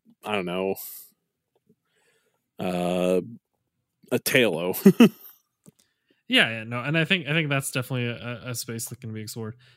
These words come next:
Speaker 2: I guess my last question to you, Matt, here, okay? My last question here.
Speaker 1: Okay.
Speaker 2: Is there,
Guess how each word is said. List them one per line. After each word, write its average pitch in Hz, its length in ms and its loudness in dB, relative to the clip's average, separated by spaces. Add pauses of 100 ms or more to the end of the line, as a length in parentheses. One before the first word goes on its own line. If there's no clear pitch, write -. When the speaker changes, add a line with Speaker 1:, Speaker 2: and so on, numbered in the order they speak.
(1800)
Speaker 2:
I 214 80 6
guess 277 300 0
my 202 180 4
last 196 320 2
question 127 340 -2
to 101 60 -12
you, 98 80 -12
Matt, 98 220 -18
here, 107 260 -18 (140)
okay? 123 300 -4 (160)
My 120 100 -4
last 135 240 0
question 110 280 -10
here. 107 280 -16 (180)
Speaker 1:
Okay. 143 320 2 (540)
Speaker 2:
Is 165 220 2
there, 196 260 2